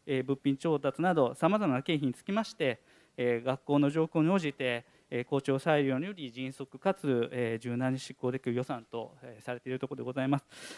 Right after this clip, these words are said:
また、あの、執行できる上限金額等につきましては、あの、本市の規定によりまして、えー、物品購入の場合ですと、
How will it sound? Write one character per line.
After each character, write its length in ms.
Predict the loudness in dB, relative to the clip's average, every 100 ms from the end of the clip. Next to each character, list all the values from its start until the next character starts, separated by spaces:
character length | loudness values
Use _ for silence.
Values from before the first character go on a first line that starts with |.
| -10 2
ま 140 | 4
た、 140 | 8
あ 60 | 8
の、 500 | 8 8 8 6 4
執 180 | 0 -8
行 180 | 2 2
で 100 | 2
き 120 | -2
る 220 | 0 0
上 220 | 0 -2 0
限 220 | -2 -2
金 200 | 0 4
額 420 | 4 4 0 0 2
等 120 | 2
に 60 |
つ 80 | 2
き 80 | 2
ま 100 | 2
し 80 | 4
て 80 | 6
は、 100 | 6
あ 40 |
の、 140 | 6
本 180 | 6 4
市 120 | 4
の 80 | 0
規 160 | 0 -2
定 160 | 2
に 80 | 4
よ 60 | 2
り 80 | 0
ま 120 | -2
し 60 |
て、 280 | -2 0 0 _ -20 -6
え 160 | 0 0
ー、 20 |
物 160 | 0 0
品 180 | 0 0
購 260 | 2 2 4
入 120 | 4
の 100 | 4
場 160 | 6
合 100 | 6
で 140 | 4 0
す 80 | 0
と、 280 | 0 0